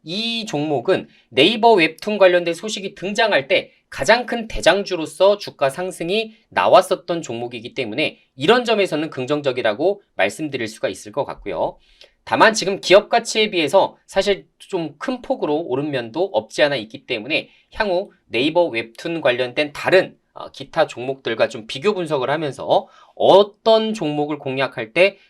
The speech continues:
더 큰 기대 수익률이 예상되는지를 한번 체크해 볼 필요가 있다. 이렇게 판단이 됩니다.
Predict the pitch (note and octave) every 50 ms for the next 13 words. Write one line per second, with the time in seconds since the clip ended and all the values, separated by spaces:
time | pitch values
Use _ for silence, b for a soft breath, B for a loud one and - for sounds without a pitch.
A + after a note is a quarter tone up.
0 | b - - G#3 F#3+ - - G#3 G3+ F#3+ - - C#3+ D3+ D3+ D3 D3 D3+ C#3+ C#3
1 | C#3 D#3+ - G2+ G3 - C3+ B2+ C3 A#2+ A2 G#2+ G#2 G2+ A#2 C#3 C#3+ - - _
2 | - C#3+ C3+ B2 A#2+ D3+ F3 b b b b - - A3 A3 A3 - A3 F#3+ D#3
3 | D3+ D3 D3 - D3+ C#3 B2 C#3 C#3 C#3 C3+ A#2 G#2+ - - F#2 - - _ G#2+
4 | G#2+ G#2 - - - - - D3+ D3+ D3 C#3 B2+ A2 - G2 E2+ D#2+ D2+ D2+ -